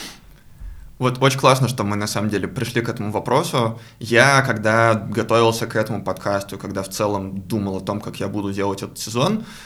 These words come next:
у меня вообще появился интересный вопрос, а как можно разговаривать про продакт-менеджмент, потому что, с одной стороны, нужно про него разговаривать достаточно понятно, чтобы, э, сторонняя аудитория, это было интересно, она могла в это погрузиться.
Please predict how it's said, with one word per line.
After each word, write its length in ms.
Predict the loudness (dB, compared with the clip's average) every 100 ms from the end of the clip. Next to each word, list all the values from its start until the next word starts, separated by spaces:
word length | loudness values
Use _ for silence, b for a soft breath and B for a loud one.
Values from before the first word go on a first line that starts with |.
| B B
у 60 |
меня 160 | 2 4
вообще 240 | 4 4
появился 380 | 0 2 0 0
интересный 420 | -2 2 0 2
вопрос, 460 | -2 0 2 2 0
а 220 | 2 2 2
как 380 | 2 2 2
можно 560 | 2 0 2 0 0 -2 B B B
разговаривать 680 | -6 4 8 8 8 4 0
про 160 | 0
продакт-менеджмент, 840 | 2 0 0 0 0 0 0 0 -2
потому 240 | -2 0
что, 100 | 2
с 40 |
одной 220 | 2 4 2
стороны, 400 | 2 2 4 4
нужно 340 | 4 2 0
про 140 | -2
него 520 | -4 -2 2 2 2 2
разговаривать 500 | 0 2 4 4 2
достаточно 440 | -2 0 -2 -2
понятно, 680 | -4 -2 2 2 0 -6 -8 B B
чтобы, 680 | -12 -8 -4 -2 0 -2 -6 B B
э, 140 | -8
сторонняя 380 | -4 0 2 2
аудитория, 360 | -2 -2 0 0
это 100 | 0
было 200 | 0 0
интересно, 520 | 0 2 2 0 -4
она 100 | -4
могла 240 | -4 -2
в 60 | -2
это 120 | -4
погрузиться. 640 | -4 -2 4 2 4 0